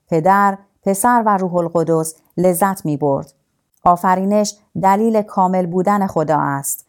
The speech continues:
نه بیان نقص یا نوعی فقدان در ذات او. خدا آسمان‌ها و زمین را آفرید.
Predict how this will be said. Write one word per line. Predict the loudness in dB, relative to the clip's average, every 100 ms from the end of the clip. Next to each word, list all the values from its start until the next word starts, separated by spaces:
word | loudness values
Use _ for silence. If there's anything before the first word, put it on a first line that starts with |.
| _ _ 0
نه | 2
بیان | 4 2 0 -2
نقص | -2 0 0 -2 -4 -14 _ -2
یا | 0 2
نوعی | -2 -2 -4
فقدان | 0 -2 0 0 0
در | -2 -4
ذات | 0 0 0 -4
او. | -4 -6 -8 _ _ _ _ _ _ _ _ -4
خدا | 0 4 4
آسمان‌ها | 4 0 0 0 0 2 2 4
و | 2
زمین | 0 -2 -2 0
را | 0
آفرید. | 0 -2 -4 -4 -4 -10 _